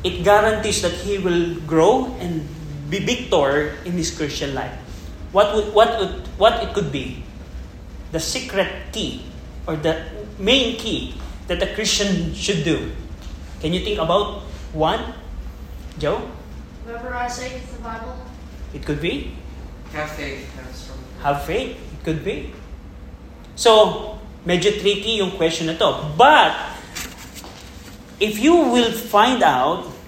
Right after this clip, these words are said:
Speaker 1: if you would know, there is no one key.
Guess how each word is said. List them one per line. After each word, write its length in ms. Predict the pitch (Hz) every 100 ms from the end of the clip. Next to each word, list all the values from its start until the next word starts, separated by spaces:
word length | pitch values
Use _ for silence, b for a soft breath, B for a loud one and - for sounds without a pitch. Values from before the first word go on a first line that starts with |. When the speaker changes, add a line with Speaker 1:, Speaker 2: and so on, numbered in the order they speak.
| -
Speaker 1:
if 160 | 160 233
you 80 | 254
would 220 | 208 151
know, 560 | 196 175 143 160 175 - - - - -
there 220 | 165 190
is 180 | 175 180
no 140 | 175
one 320 | 151 147 143 135
key. 240 | 135